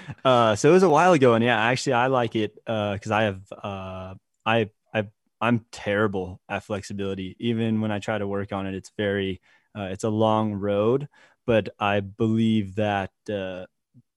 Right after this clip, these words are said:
the compression gun that goes, duh, duh, duh, duh, duh, duh, uh, it helps a whole lot, uh, with my ankles and, uh, like, my, uh, Achilles tendon, and then I put it on my hip flexor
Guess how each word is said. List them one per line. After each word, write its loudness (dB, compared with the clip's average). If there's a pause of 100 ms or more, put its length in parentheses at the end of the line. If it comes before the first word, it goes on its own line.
(120)
the -4 (960)
compression 2
gun 0 (400)
that -6
goes, -2
duh, -10
duh, -4
duh, -6
duh, -6
duh, -4
duh, -10 (420)
uh, 0
it -2 (160)
helps 2
a 4
whole 4
lot, 2 (160)
uh, -6
with -4
my 0
ankles 0 (180)
and, -2
uh, -10
like, -10
my, -8 (320)
uh, -12
Achilles -2
tendon, 0
and -6
then -4
I -4
put -8
it -6
on -4
my -8
hip -8
flexor -8